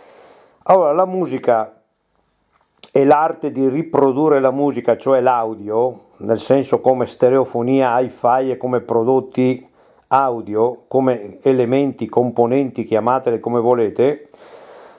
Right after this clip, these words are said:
bisogna conoscerla profondamente, ma non profondamente quei quattro marchi di merda che girano negli ultimi cinque sei anni, che rincoglioniscono la gente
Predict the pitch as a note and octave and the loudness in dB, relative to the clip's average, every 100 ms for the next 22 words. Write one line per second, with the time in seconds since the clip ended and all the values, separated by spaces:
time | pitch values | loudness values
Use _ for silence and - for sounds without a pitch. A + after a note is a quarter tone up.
0 | _ C#3 D3+ G#3 F#3+ E3 F#3+ F#3 F3 E3 | _ -2 4 4 2 0 0 0 0 0
1 | D#3 - F3 F3 F3 E3+ E3 D3+ C3+ A#2+ | 0 0 -2 -2 -2 -2 0 -2 -2 -8
2 | A2 A2+ G#2+ - - - _ _ _ _ | -4 -2 -2 -6 -20 -20 _ _ _ _
3 | _ _ _ _ _ - C3+ D3+ B3 B3+ | _ _ _ _ _ -4 0 2 2 0
4 | G3+ D#3 E3+ D#3+ D3+ E3+ C#3+ C3 D3+ C3+ | -2 0 0 0 -2 -4 -4 -2 -2 0
5 | C#3 D#3 D#3 B2+ C3 D3 D3+ C#3+ C#3 A#2 | -2 -4 -6 -6 -2 -2 0 -4 -4 -6
6 | C#3+ D3 C#3 C3 C3 D3+ D3+ B2 - D3+ | 0 0 0 -4 -4 -4 -2 -4 -2 0
7 | E3 C#3+ C3+ C#3 D3 D3 D3 C#3 C#3+ C#3+ | 2 2 0 0 -2 -4 -2 -2 0 0
8 | D3 C3+ C#3 D3 C3+ B2+ A2 C#3+ D#3 D3+ | 2 2 0 0 2 2 2 0 0 2
9 | D#3 D#3 | 2 0